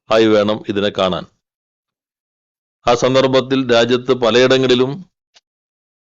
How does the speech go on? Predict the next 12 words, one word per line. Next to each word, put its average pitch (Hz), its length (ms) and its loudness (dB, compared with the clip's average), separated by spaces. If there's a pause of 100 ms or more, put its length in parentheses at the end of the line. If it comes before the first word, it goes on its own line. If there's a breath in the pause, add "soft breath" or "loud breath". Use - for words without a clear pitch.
(640)
റോഡുമായി 127 400 4
ബന്ധപ്പെട്ട 120 560 -2
സുരക്ഷാ 120 560 0
ക്യാമറകളുടെ 117 840 0 (100)
ടെൻഡർ 110 260 -2
നടപടി 113 380 0
നടക്കുന്ന 110 500 -2
സന്ദർഭത്തിൽ 101 680 -4 (960)
കെൽട്രോണെ 127 500 2
സംശയത്തിന്റെ 131 960 0
നിഴലിൽ 113 460 0
നിർത്താനാണ് 107 840 -4